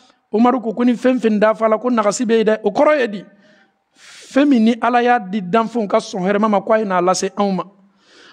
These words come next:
N'o baara banna dafala, n'o bɛ min yira anw na, an b'a yira k'a fɔ, a dila maa min ma, ko ka n'a lase.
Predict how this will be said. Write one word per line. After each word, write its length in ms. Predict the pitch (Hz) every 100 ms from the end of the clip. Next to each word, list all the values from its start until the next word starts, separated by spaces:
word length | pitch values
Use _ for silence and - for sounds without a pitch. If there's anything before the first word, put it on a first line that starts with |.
| _
N'o 220 | - 151 -
baara 340 | 214 277 277
banna 320 | 240 208 208 208
dafala, 520 | 202 208 208 202 190 - _ _ _ _ _ 190
n'o 200 | 254 240
bɛ 120 | 247
min 160 | 247 254
yira 240 | 214 202
anw 160 | 233 220
na, 120 | 208
an 80 | 226
b'a 100 | 247
yira 200 | 226 226
k'a 140 | 226 202
fɔ, 200 | 214 220
a 100 | 196
dila 340 | 190 185 240
maa 180 | 247 220
min 100 | 233 220
ma, 120 | 208
ko 120 | 233
ka 140 | 226
n'a 140 | 214 202
lase. 340 | 214 208 208